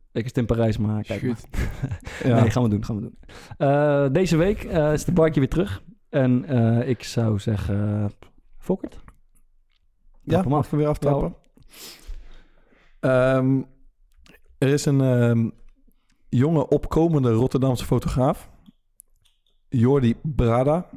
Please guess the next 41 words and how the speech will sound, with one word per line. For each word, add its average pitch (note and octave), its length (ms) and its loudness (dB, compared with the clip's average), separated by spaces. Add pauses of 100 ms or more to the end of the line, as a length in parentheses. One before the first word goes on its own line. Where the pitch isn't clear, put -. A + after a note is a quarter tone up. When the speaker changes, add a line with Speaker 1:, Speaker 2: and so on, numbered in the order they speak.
Speaker 3:
heet B2+ 200 -2
hij. A3 140 -4 (840)
Ehm, A#2+ 500 2
maakt B2+ 260 0
hele E3 220 2
mooie D3+ 260 2
werken C3 380 0
van, A2+ 240 -4
eh, A2 340 -2 (460)
in C3+ 100 2
Rotterdam. B2+ 480 0 (160)
Speaker 1:
Mhm. G#2 180 -2 (1200)
Speaker 3:
Eh, A#2 280 0
ik A2+ 140 0
heb B2+ 120 0
wel A#2+ 100 2
eens A#2 100 0
eerder C3 160 2
een B2+ 60 0
werk C3 160 2
bij B2+ 100 0
hem A2+ 100 0
gekocht. - 320 -4
Echt - 220 -2
schitterend. D#3 520 -2 (1120)
Ik - 100 -20
heb C3+ 100 0
een B2 100 2
bericht C3+ 200 2
gestuurd. E3+ 380 0
Voor - 160 0
honderd D3 260 4
euro D3 320 4
kunnen A#2+ 240 0
we A2 60 0
twee B2+ 480 0
mooie B2+ 300 2
werken C3 320 0
bij C#3+ 80 0
hem C#3 100 0
scoren. D3 400 0